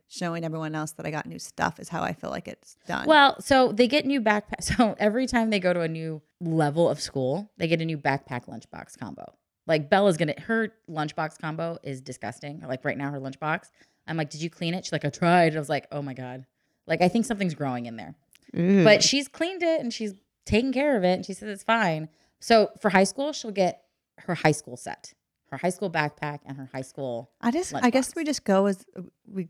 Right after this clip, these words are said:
Speaker 1: get stuff when we need stuff. Like the girls,
Speaker 2: Yeah.
Speaker 1: even like, even Zandy, who's like my fashionable one, is never really asked for clothes. But we don't ever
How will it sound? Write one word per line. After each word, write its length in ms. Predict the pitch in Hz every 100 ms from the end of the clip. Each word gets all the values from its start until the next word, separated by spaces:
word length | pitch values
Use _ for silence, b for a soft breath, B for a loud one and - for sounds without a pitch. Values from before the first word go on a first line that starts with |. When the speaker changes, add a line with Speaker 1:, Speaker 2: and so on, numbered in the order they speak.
| -
Speaker 1:
get 180 | 180 -
stuff 220 | 185 180
when 120 | 175
we 100 | 170
need 200 | 165 165
stuff. 300 | - 180 175 175
Like 180 | 160 - -
the 80 | 165
girls, 540 | 185 190 196 190 - _ _ -
Speaker 2:
Yeah. 200 | 240 311
Speaker 1:
even 360 | 302 370 339
like, 220 | 285 320 -
even 300 | 302 349 277
Zandy, 420 | 233 269 311 247
who's 140 | 233
like 160 | 220 208
my 100 | 202
fashionable 840 | - 185 208 - 233 170 160 -
one, 380 | 170 156 156 175 -
is 200 | 175 175
never 200 | 165 160
really 280 | 160 156 151
asked 280 | 151 - -
for 120 | -
clothes. 320 | - 170 -
But 100 | 233
we 60 | 311
don't 180 | 453 -
ever 300 | 381 269